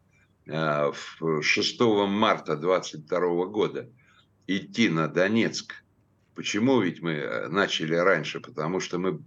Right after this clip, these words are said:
как бы обрубили им начало их военной операции. Они собирались идти на Донецк, на Кубань. Вот. И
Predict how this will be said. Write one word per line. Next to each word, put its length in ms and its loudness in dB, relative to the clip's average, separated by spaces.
как 260 2
бы 440 2
обрубили 680 4
им 140 0
начало 500 2
их 640 -2
военной 580 0
операции. 680 0
Они 280 2
собирались 720 4
идти 220 -6
на 160 0
Донецк, 720 0
на 140 -2
Кубань. 680 2
Вот. 520 0
И 540 0